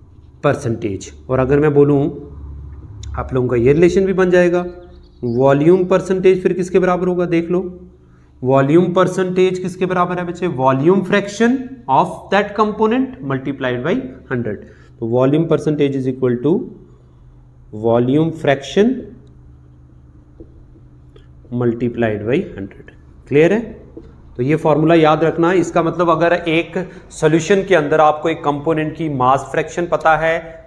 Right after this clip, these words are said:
या वॉल्यूम फ्रैक्शन पता है, तो आप उससे आसानी से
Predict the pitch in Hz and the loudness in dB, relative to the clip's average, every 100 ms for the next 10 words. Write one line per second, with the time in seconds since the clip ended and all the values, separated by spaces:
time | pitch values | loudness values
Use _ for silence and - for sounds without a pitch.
0 | - 120 139 123 113 123 151 180 175 156 | -6 0 0 0 0 2 4 2 0 -2
1 | - 151 143 143 139 151 135 131 131 135 | -4 -4 0 0 0 0 2 2 0 -8
2 | - 139 139 135 131 151 139 - 120 135 | -2 0 0 0 0 2 0 -2 -4 -6
3 | 127 | -8